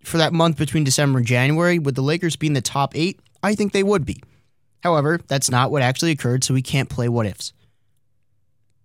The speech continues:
I don't see the Lakers being able to make the playoffs. I think right now, with that three-game deficit, with their remaining schedule, I just don't think it's gonna happen. First off,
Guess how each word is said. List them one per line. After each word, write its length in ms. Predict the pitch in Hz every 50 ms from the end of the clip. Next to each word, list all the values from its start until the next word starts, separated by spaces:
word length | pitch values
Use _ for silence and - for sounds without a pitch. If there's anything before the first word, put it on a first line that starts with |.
| _ _ _
I 100 | 151 180
don't 200 | 240 269 - -
see 400 | - - 240 302 254 208 202 202 - - _ _ _ _ _ _ _
the 120 | - 160
Lakers 360 | 156 165 185 196 214 214 196 -
being 260 | - 214 220 214 180
able 380 | 135 127 127 139 156 160 185 - _ _ _ _ -
to 100 | - 151
make 180 | 139 147 -
the 40 | 165
playoffs. 480 | 143 - 214 220 165 110 110 - - - _
I 100 | - 143
think 240 | 143 - 170 156 -
right 200 | 147 156 185 180
now, 260 | 170 160 160 165 170 - _ _ _ _ _ _
with 180 | 151 180 180 -
that 160 | 202 190 -
three-game 500 | - 190 185 190 175 170 175 175 170 151
deficit, 500 | 160 151 147 - 147 - - 151 143 - _ _ _ _ _
with 300 | 127 143 185 208 - - _
their 160 | 170 170 170
remaining 400 | 165 156 156 160 165 156 135 120
schedule, 400 | - - - 185 196 156 139 120 -
I 120 | 127 147
just 180 | 143 143 143 -
don't 160 | 135 127 -
think 100 | 131 127
it's 80 | 120 -
gonna 180 | - 117 117
happen. 320 | 110 117 113 110 - - _ _ _ _ _ _ _ _ _ _ _ _ _ _ _ _ _ _ _ -
First 460 | - - - 202 226 262 254 - -
off, 340 | 143 131 127 123 - -